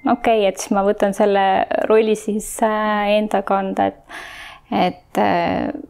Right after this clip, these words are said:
jah, et ma olen eelnevalt ka, mul on eelnevalt ka vähidiagnoos olnud, aga, aga seekord siis see on nagu selles mõttes, äh, lõplik, et, äh, mul on vähivorm, millel ei ole siis, ähm,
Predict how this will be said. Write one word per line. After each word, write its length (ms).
jah, 260
et 80
ma 140
olen 180
eelnevalt 720
ka, 240
mul 320
on 80
eelnevalt 400
ka 160
vähidiagnoos 680
olnud, 280
aga, 320
aga 260
seekord 400
siis 160
see 160
on 160
nagu 220
selles 340
mõttes, 460
äh, 320
lõplik, 540
et, 300
äh, 180
mul 240
on 80
vähivorm, 560
millel 320
ei 240
ole 260
siis, 400
ähm, 440